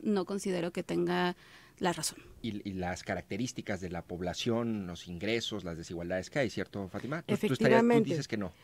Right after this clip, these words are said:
Speaker 3: No es que diga completamente que no, pero sí creo que tendríamos que ver con una amplitud verdaderamente qué va a pasar con esas personas en cuestiones de desigualdad y hacia quién va dirigido este pasaporte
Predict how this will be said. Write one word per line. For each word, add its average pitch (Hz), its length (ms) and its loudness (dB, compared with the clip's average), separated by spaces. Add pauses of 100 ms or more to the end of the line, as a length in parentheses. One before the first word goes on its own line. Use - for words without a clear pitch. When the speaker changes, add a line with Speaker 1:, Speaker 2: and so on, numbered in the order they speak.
(360)
Speaker 3:
No 220 160 8
es 269 100 6
que 302 120 4
diga 285 180 8
completamente 226 720 4
que 202 120 2
no, 190 240 4
pero 185 260 2
sí 214 160 -4
creo 220 180 4
que 233 100 4
tendríamos 190 540 2
que 208 140 4
ver 196 220 4 (260)
con 208 240 8
una 226 180 8
amplitud 208 640 4
verdaderamente 190 880 4 (300)
qué 220 120 8
va 226 100 8
a 220 60 4
pasar 202 280 2
con 196 120 2
esas 208 140 2
personas 185 300 0
en 180 80 -2
cuestiones 175 320 0
de 175 40 0
desigualdad 160 640 0
y 190 120 4
hacia 170 240 -2
quién 214 340 4
va 196 100 2
dirigido 185 360 2
este - 180 -2
pasaporte 165 680 -2